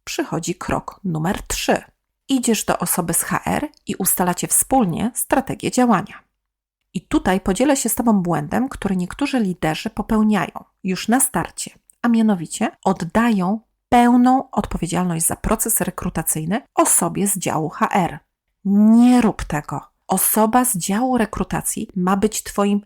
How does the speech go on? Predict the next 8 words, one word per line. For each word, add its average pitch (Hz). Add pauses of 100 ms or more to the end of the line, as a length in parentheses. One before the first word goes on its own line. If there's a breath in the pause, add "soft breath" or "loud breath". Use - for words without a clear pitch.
(200)
partnerem 208
w -
tym 156
procesie. -
Jesteście 202
w -
tym 202
razem, 208